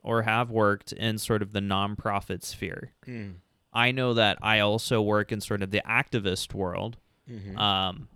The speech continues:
Speaker 1: and that's something that's more new for me, but it's something that I've done throughout my life as well. And, and politics is a really interesting question, you know, is, uh, is, uh, like,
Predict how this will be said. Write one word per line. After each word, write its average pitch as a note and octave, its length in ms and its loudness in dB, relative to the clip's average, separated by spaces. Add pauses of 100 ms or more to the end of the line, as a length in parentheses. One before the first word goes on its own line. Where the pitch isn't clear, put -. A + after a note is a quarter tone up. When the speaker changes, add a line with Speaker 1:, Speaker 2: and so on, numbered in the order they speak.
(140)
Speaker 1:
and A2+ 140 -2
that's A2+ 200 -2
something A2 320 -2
that's G#2 240 -6
more A2+ 320 0
new A#2 460 2
for A2 200 0
me, G2 260 0
but G#2+ 220 0
it's G#2 140 0
something A#2 320 -4
that G#2+ 80 0
I've G#2+ 160 2
done G#2 360 0
throughout F#2+ 360 -2
my G2 140 0
life G2 360 -4
as G2 220 -8
well. F#2+ 400 -6 (640)
And, C3 240 -2 (180)
and C#3+ 180 -4
politics G3+ 760 0 (100)
is C#3+ 320 -4
a C#3+ 80 2
really B2+ 400 -2
interesting A#2 600 -6
question, - 680 -4
you G2 120 -4
know, G2+ 200 -4
is, G#2+ 160 -4 (120)
uh, G2+ 120 -12 (160)
is, A#2+ 240 -4
uh, - 420 -8
like, A2 260 2